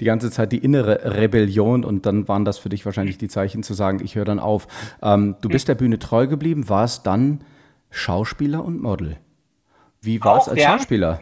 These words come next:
Speaker 1: Wie war's als Schauspieler?
Speaker 2: Ähm, erstmal Schauspielerei war was, was ich immer schon machen wollte, seit ich denken kann, fünf, sechs Jahre.
Speaker 1: Mhm.
Speaker 2: Ich hab mir immer gesagt, ey, ich werd Schauspieler, wenn ich das nicht schaffe, dann werd ich Arzt.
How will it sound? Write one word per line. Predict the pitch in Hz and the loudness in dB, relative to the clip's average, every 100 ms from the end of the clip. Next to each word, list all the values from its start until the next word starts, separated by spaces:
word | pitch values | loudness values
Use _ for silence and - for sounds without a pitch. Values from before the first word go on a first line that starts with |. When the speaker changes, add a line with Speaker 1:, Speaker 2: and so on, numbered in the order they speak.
| - _ | -12 _
Speaker 1:
Wie | 113 | 0
war's | 120 175 | 2 2
als | 127 | 0
Schauspieler? | - 175 - 98 80 - _ _ _ _ _ _ - | -2 -4 -4 -8 -8 -14 _ _ _ _ _ _ 2
Speaker 2:
Ähm, | 170 165 165 175 | 4 4 4 0
erstmal | - 190 - 185 | 2 2 4 2
Schauspielerei | - 180 208 - 175 170 160 202 | 4 2 0 -2 0 4 4 4
war | 190 | 2
was, | 180 175 165 | 0 -2 -6
was | 160 | -8
ich | - - _ _ - | -8 -18 _ _ 0
immer | 247 165 | 2 2
schon | 151 135 | 0 -2
machen | 123 131 | -2 -2
wollte, | 117 143 185 | -4 -6 -6
seit | 143 143 143 | -4 -4 -6
ich | 151 143 - - | -12 -12 -14 -6
denken | 156 180 | -4 -4
kann, | - 127 175 - | -6 -6 -8 -14
fünf, | - 151 | -14 -12
sechs | - 131 | -12 -8
Jahre. | - - | -4 -2
Speaker 1:
Mhm. | 110 | -2
Speaker 2:
Ich | |
hab | 147 | -4
mir | 156 | -2
immer | 175 | 0
gesagt, | 160 147 | 4 4
ey, | 160 | 2
ich | - | 0
werd | 147 | -2
Schauspieler, | 156 202 - 165 147 | 0 -2 -2 -2 0
wenn | |
ich | 147 | -4
das | 143 | -8
nicht | 151 - | -10 -4
schaffe, | 160 165 | -6 -4
dann | 143 | -6
werd | 127 120 | -6 -8
ich | - | -10
Arzt. | 104 - - | -10 -12 -18